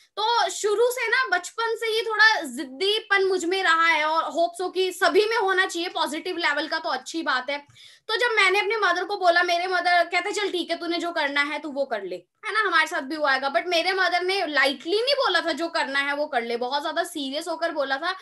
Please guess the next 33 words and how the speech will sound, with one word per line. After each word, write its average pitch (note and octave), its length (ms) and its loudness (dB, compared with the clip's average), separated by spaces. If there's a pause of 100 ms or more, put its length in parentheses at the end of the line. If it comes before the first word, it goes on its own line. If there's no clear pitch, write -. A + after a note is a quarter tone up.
(340)
और D4 120 2
एक D#4+ 160 0
चीज F#4+ 140 0
बोली E4+ 300 -2
थी F#4 140 -2
कि G4 240 -2 (100)
आज D4 320 2
से E4+ 380 -6
तेरा D4+ 360 0
मेरा D#4+ 220 -2
लिंक E4+ 340 -2
खत्म, E4+ 280 -2
घर C#4 220 -2
में E4 180 2
रह, D#4+ 200 2
खा C#4 320 2
पी, F4+ 220 -2
but G4+ 200 2
मुझसे F4+ 340 -2
बात G#3+ 300 0
मत C#4 200 -8
करियो। G3+ 320 -8 (300)
मैंने G4+ 140 2
Forever A4+ 460 2
Living A#4 260 0
की F4+ 60 2
जर्नी E4+ 340 2
को A4 120 -2
स्टार्ट D#4+ 420 2
करा D#4+ 200 2
और E4 220 0
जैसे D4+ 340 -2
जैसे A4 220 -2